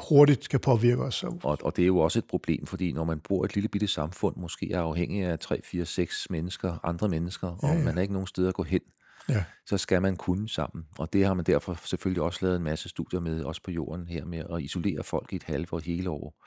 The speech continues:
Speaker 2: Der er både nogle russiske forsøg, og der er selvfølgelig også nogle amerikanske, som, hvor man har prøvet det her og set, hvordan reagerer folk. Og, øhm,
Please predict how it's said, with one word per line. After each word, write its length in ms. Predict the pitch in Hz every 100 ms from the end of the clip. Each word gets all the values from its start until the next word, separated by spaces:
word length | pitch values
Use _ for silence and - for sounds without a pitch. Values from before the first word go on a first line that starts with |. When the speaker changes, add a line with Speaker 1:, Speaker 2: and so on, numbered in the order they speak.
| _ -
Speaker 2:
Der 60 |
er 40 | 92
både 220 | 90 92
nogle 140 | 85
russiske 400 | 76 78 98 95
forsøg, 340 | 90 85 90 -
og 140 | 76 76
der 140 | 82
er 40 |
selvfølgelig 220 | 78 85 85
også 160 | 82
nogle 100 | 90
amerikanske, 480 | 78 80 90 58 101
som, 200 | - 90 - - - -
hvor 100 | -
man 80 | 90
har 60 |
prøvet 320 | 82 - 87 90
det 100 | 80
her 120 | 82
og 120 | - 76
set, 200 | 80 73
hvordan 380 | 87 85 90 92
reagerer 400 | 78 - 85 73
folk. 340 | - - - - - - - - - - - - _
Og, 300 | - 73 73
øhm, 440 | 76 76 73 71